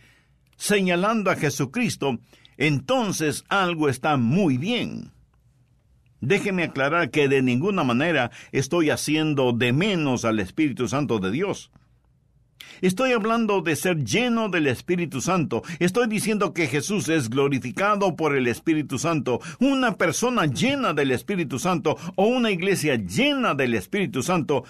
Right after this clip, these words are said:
buscará siempre glorificar al Señor Jesucristo. De eso se trata todo.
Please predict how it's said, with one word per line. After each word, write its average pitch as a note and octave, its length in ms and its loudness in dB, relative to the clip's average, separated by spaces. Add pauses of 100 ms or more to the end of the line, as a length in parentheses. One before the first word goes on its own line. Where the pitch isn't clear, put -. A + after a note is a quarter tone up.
(220)
buscará E3 520 0
siempre F3+ 460 0
glorificar C#3 1000 0
al A2+ 140 2
Señor C#3 340 0
Jesucristo. D3 720 -2 (520)
De C#4 340 0
eso B3 240 -2
se F#3+ 160 -2
trata E3+ 320 0
todo. D#3 440 0